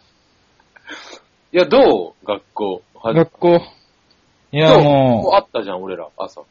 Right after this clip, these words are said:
Speaker 2: そうだっけ？あった、あった、あった、あった、あった。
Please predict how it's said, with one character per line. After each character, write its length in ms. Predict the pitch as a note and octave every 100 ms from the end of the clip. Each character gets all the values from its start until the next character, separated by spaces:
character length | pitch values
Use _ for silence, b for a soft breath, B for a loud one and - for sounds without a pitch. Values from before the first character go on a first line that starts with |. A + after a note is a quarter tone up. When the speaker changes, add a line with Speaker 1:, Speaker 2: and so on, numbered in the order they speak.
| _ _ _ _ _ -
Speaker 2:
そ 200 | - A3
う 40 |
だ 80 | C#3
っ 100 | -
け？ 160 | - - _
あ 120 | - G3
っ 100 | -
た、 140 | A2+
あ 40 |
っ 80 | A#2
た、 80 | G#2
あ 40 |
っ 40 | G2
た、 60 |
あ 40 | G2
っ 40 |
た、 80 | F2+
あ 20 |
っ 20 |
た。 200 | - -